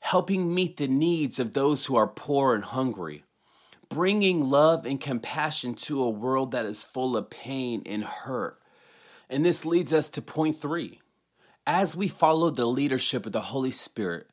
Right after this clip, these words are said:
submitting our lives to the lordship of Jesus,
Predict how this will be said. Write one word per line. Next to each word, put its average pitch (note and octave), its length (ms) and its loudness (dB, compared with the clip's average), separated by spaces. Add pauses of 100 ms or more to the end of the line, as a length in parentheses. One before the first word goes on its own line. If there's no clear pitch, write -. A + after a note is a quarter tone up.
(280)
submitting E3+ 600 2
our D#3 120 6
lives C#3 460 6
to - 160 -4
the A#2 140 -4
lordship C3+ 720 0
of G#2 140 -6
Jesus, G#2 760 -4